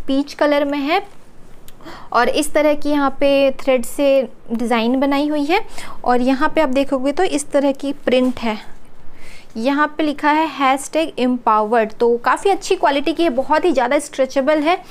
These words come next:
और जो दूसरी वाली ली है ना मैंने, वो मेरी favorite है, ये पिंक color में है, ये आप देख सकते हो।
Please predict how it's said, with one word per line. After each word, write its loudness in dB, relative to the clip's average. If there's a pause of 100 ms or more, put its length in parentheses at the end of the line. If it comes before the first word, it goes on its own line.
(320)
और 4
जो 2
दूसरी 2
वाली 4
ली 2
है 2
ना 0
मैंने, 0
वो 2
मेरी 2
favorite 2
है, 0
ये 0
पिंक -4
color 2
में -4
है, -2
ये 0
आप 0
देख -2
सकते -4
हो। 0